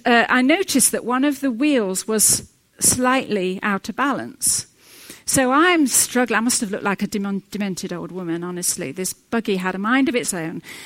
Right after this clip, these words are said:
It kept veering off to the left. I kept having to come back with it and carry on. <laughs> Terrible. What happened eventually, I didn't get to where I was going, because what happened eventually was the metal chassis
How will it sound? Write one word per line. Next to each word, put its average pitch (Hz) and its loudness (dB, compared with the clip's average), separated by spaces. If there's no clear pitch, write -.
It 202 -6
kept 269 2
veering 226 4
off 214 -4
to - -12
the 196 -4
left. 170 -4
I 190 -4
kept - -6
having 196 -4
to - -14
come 240 -2
back 185 -10
with 190 -6
it 190 0
and 170 -10
carry 196 -8
on. 196 -6
<laughs> - -4
Terrible. 240 -2
What 294 2
happened 240 2
eventually, 233 0
I 226 0
didn't 262 2
get 277 2
to 202 -10
where 208 0
I 190 0
was 196 -4
going, 226 -2
because 196 -8
what 247 -4
happened 269 -2
eventually 247 -4
was 180 -8
the 247 2
metal 247 2
chassis - 0